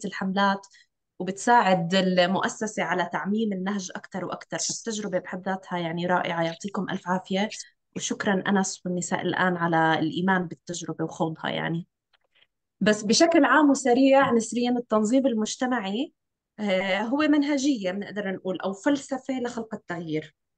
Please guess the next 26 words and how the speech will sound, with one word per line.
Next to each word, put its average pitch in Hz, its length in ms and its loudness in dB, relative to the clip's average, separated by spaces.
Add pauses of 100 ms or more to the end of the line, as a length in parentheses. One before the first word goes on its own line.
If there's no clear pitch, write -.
(760)
آه، 180 340 2
والتغيير 202 440 0
نحو 208 180 -2
العدالة 214 640 0
بالحقوق 214 720 -2
في 214 100 -8
سياقات 208 640 0
فيها 196 260 -6
قهر، 208 520 -4 (300)
فيها 196 240 -2
ظلم، 208 360 0
وفيها 202 380 -6
استبداد. 151 600 -4 (720)
وجوهرها 269 800 6
زي 240 120 4
ما 254 140 4
هلأ 247 140 4
كنا 247 220 0
عم 220 100 2
نحكي - 240 -6
كل 233 140 2
وقت 247 220 2
قائم 302 560 6
على 226 200 4
الإيمان 247 500 4
المطلق 226 760 0